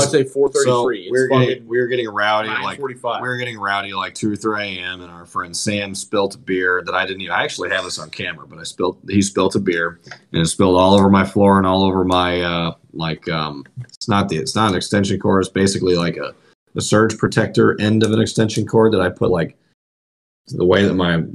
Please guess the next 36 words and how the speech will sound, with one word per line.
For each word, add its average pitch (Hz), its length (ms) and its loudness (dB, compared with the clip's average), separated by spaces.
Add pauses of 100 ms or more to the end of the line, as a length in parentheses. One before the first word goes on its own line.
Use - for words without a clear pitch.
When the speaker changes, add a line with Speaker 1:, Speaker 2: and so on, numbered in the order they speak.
(140)
Speaker 2:
living 92 280 2
room 87 200 0
is 85 80 0
kinda 92 240 0
oriented, 87 500 0
I 80 60 -2
have 82 180 -4
to 90 80 -4
have 80 180 -2
something 80 220 -6
like 80 200 -4
that 85 100 0
in 76 80 -2
order 78 180 0
to 67 80 -6
stretch - 440 -6
to 67 220 -4 (140)
reach 82 220 -6
everything 78 340 -6
to 78 140 -10
my 73 160 -8
couch. 80 520 -2 (280)
Speaker 1:
Mm-hmm. 98 340 -10
Speaker 2:
And 87 420 2
I 85 100 0
guess 90 260 0
that 90 180 2
it - 220 -10
kinda 95 240 0
fucked 98 340 -4
up 98 400 -2
a 87 80 -8
little 90 240 0
bit 90 160 -2
of 87 80 -2
that 85 260 -4